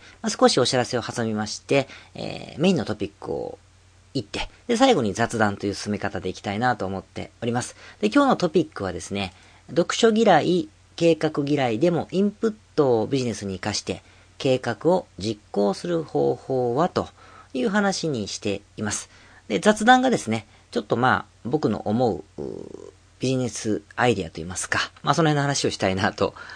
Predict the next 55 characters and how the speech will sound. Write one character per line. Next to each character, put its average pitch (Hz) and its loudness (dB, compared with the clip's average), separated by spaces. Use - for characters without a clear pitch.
思 123 2
っ 113 4
て 107 -2
お 110 4
り 107 2
ま 113 0
す 120 -8
の 107 0
で、 101 2
時 123 -4
間 139 4
な 185 4
い 196 0
方 185 4
は 165 4
興 139 2
味 113 -2
が 104 2
あ 107 4
る 107 2
と - -4
こ 117 2
だ 165 6
け 175 -6
聞 - -4
い 104 -4
て 104 2
く 113 -4
だ 113 -2
さ 131 2
い。 - -6
時 156 -4
間 139 0
が 123 2
あ - 6
る 233 6
方 240 8
は、 101 2
ぜ 120 -2
ひ 104 -2
最 101 -2
後 92 -6
ま 113 -2
で 143 0
付 - -10
き - 0
合 98 -2
っ - -4
て 92 -10
い 87 -8
た 87 -6
だ - -8
け - -10
れ 101 -2
ば 123 4